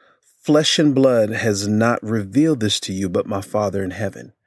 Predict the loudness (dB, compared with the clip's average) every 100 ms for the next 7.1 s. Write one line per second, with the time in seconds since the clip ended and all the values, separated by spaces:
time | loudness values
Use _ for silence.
0 | _ _ _ _ _ 2 2 2 0 -2
1 | 0 0 2 2 2 0 0 0 -2 -6
2 | -6 -6 -4 -4 -6 0 2 4 2 -2
3 | -4 -4 -8 _ _ -4 -2 -2 -2 -6
4 | -8 -10 -12 -12 -10 -8 -6 -8 -10 -16
5 | -18 _ _ _ 0 2 4 2 0 -2
6 | -4 -2 -6 -2 2 4 4 2 2 0
7 | -4